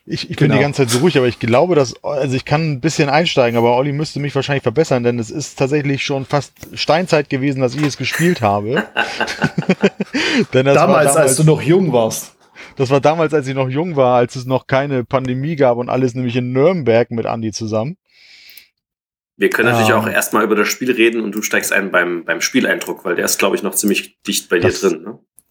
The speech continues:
Speaker 1: könnte fast ein bisschen besser passen.
Speaker 3: Okay.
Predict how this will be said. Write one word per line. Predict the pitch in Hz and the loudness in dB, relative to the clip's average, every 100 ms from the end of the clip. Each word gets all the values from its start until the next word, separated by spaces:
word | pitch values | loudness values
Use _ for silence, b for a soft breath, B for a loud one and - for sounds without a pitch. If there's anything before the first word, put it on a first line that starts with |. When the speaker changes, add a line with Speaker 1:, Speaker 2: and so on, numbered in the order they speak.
| - | -8
Speaker 1:
könnte | - 139 135 | 0 2 2
fast | 120 117 | 2 0
ein | 120 | 0
bisschen | 113 113 | -2 -2
besser | 107 101 98 | -2 -2 -2
passen. | 95 - - b b b b b b _ _ _ | -4 -10 -14 b b b b b b _ _ _
Speaker 3:
Okay. | 85 85 90 78 | -14 -2 0 0